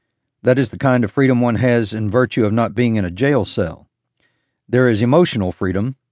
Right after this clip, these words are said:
This is the kind of freedom one has in virtue of not being dominated by internal psychological compulsion. And there is also intellectual freedom. This is the kind of freedom one has by virtue of being able to figure things out for oneself,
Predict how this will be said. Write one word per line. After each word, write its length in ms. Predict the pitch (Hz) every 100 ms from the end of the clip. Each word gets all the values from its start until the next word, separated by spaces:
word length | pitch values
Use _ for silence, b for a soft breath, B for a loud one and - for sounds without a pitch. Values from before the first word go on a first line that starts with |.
| _ -
This 220 | 135 -
is 120 | 104
the 80 | -
kind 300 | 135 120 113
of 80 | 98
freedom 300 | 131 120 117
one 180 | 117
has 340 | 101 120 117 107
in 80 | 98
virtue 340 | 117 120 120
of 80 | 104
not 240 | 110 117
being 320 | 104 117 104
dominated 600 | 85 123 135 107 101 107 92
by 220 | 101 98
internal 640 | 101 101 92 135 113 101 -
psychological 760 | 135 127 113 127 117 - 92
compulsion. 640 | - 92 160 151 - - _ _ _ _ _ _ _ _ _ _ _
And 160 | 123
there 120 | 147 143
is 100 | 120
also 520 | 147 160 - 117 117
intellectual 600 | 127 127 156 180 - 95
freedom. 420 | - 98 85 82 _ _ _ _ _ _
This 240 | - 156 -
is 120 | 127
the 100 | 113
kind 300 | 143 131 127
of 80 | 98
freedom 280 | 135 127 120
one 200 | 123 117
has 260 | 127 123
by 180 | 107 110
virtue 380 | 101 123 - 117
of 100 | 101
being 220 | 120 113
able 220 | 120 117
to 160 | 107 101
figure 320 | - 135 127
things 320 | - 123 98
out 200 | 120 113
for 160 | - 107
oneself, 680 | 107 98 - - 110 80